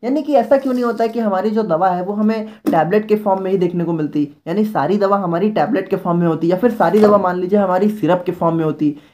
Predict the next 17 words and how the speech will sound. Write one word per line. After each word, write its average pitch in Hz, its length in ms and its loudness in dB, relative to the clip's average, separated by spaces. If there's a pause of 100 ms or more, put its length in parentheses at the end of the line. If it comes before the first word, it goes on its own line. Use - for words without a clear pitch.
(120)
यार, 302 100 6
ये 330 280 2
अलग-अलग 262 400 2
form 254 260 4
आखिर 247 360 2
क्यों 233 200 2
और 262 280 0
कैसे, 214 320 4
मतलब 214 400 -2
कैसे 196 260 -2
हमारी 196 280 0
दवा 170 240 4
अलग-अलग 156 340 2
form 143 200 0
में 139 80 0
होती 135 260 -2
है? - 240 -8